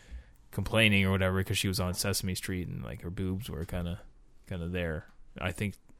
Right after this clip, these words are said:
what I'm thinking of may have been a bit on S N L, but not a hundred percent sure on that. All I'm saying is Katy <laughs> Perry's, uh, boobs, very nice, very nice. I could get lost in them,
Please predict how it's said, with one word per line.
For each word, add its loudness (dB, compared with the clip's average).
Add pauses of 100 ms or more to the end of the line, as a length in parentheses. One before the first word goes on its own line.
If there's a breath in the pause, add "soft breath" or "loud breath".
(360)
what 0
I'm 2
thinking -4
of -8 (840 soft breath)
may 12
have 12
been 6
a 4
bit 4
on 2
S 2
N -2
L, 0 (180)
but -8 (920 soft breath)
not 8
a 8
hundred 8
percent 4
sure 4
on 0
that. -4 (540)
All 12
I'm 12
saying 12
is 6
Katy 12 (160)
<laughs> -2
Perry's, 12 (840)
uh, 4 (160)
boobs, 4
very 2
nice, 0 (160)
very 2
nice. -2
I 0
could 0
get 0
lost 0
in -2
them, -2